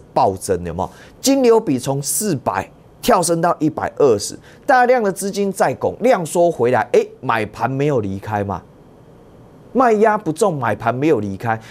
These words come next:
那我回撤到月均线，是不是向下空间有限，反转的空间很大？那我现在呢，当然以它的业绩跟未来的表现来看，本益比都还在相对低档区啦。我也可以透露一下，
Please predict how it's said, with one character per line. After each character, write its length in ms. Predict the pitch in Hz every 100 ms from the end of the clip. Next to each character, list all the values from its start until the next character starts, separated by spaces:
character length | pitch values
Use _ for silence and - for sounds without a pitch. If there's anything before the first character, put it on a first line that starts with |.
| -
那 120 | 262
我 160 | 262 170
回 220 | 143 160
撤 180 | 185 233
到 160 | 226 220
月 160 | 214 196
均 200 | 185 185
线， 160 | 196
是 80 | 170
不 60 | 180
是 80 |
向 240 | - 214 165
下 180 | 196 165
空 220 | 170 156
间 180 | 156 156
有 140 | 107
限， 180 | 101 135
反 340 | - - 151 185
转 160 | 123
的 60 | 107
空 180 | 120 113
间 160 | 120
很 140 | 110 76
大？ 160 | 82 - - - -
那 100 | 277
我 80 | 208
现 160 | 269
在 100 | 254
呢， 160 | 233 302 - - - -
当 120 | 254
然 120 | 247 214 185
以 100 | 165
它 120 | 226
的 80 | 214 -
业 180 | 247 156
绩 240 | 160 165 -
跟 200 | 196 180
未 120 | 233
来 120 | 139 117
的 80 |
表 260 | 117 107 92
现 200 | 107 147
来 160 | 104 101
看， 200 | 117 - - -
本 160 | 156 151
益 80 |
比 160 | 226 143
都 200 | - 220
还 260 | - - 175
在 100 | 233
相 400 | - - 196 196
对 160 | 202
低 160 | 151 160
档 160 | 107
区 160 | 98 120
啦。 160 | 113 - - - - - - - -
我 100 | 240
也 60 |
可 80 | 247
以 40 | 226
透 240 | 214 240
露 120 | 226
一 40 | 175
下， 180 | -